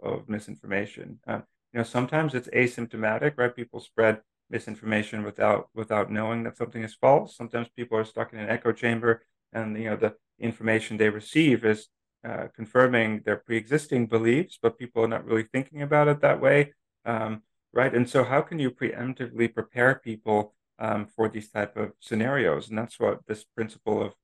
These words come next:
pre-bunking or inoculation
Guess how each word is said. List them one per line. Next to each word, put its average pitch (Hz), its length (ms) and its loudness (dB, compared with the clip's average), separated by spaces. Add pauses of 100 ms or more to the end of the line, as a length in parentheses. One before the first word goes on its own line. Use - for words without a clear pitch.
(120)
pre-bunking 113 680 2 (300)
or 110 180 4
inoculation 107 960 0